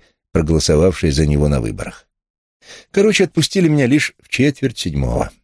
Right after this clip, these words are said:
Выйдя на улицу, я остановил такси, но к тому времени, когда оно свернуло на тридцать пятую улицу, я твёрдо решил, что ждать окончания обеда для расправы с Вулфом не стану. Он был чертовски ленив, чтобы жить.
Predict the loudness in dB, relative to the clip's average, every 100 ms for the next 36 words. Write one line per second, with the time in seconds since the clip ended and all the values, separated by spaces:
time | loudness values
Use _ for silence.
0 | _ _ _ -4 -2 0 2 2 2 2
1 | 0 -2 -6 -4 -2 -2 -2 -4 -4 -4
2 | -4 -4 0 0 -2 _ _ _ -6 -4
3 | 0 0 2 2 2 0 0 0 2 2
4 | 0 -2 0 0 2 2 0 0 -2 -2
5 | -6 -2 -2 0 -2 0 0 -2 -4 -8
6 | _ _ _ _ -4 -2 -2 0 0 2
7 | 2 2 2 0 0 0 0 0 0 0
8 | -4 -2 -2 0 0 0 0 0 0 -2
9 | -2 -4 -4 -2 -2 -2 -2 0 0 0
10 | -2 -2 -4 -4 -10 -10 -16 _ _ _
11 | _ _ _ _ -4 -2 0 0 0 -2
12 | -2 -2 -4 -4 -2 0 2 0 -4 -6
13 | -6 -4 -4 -6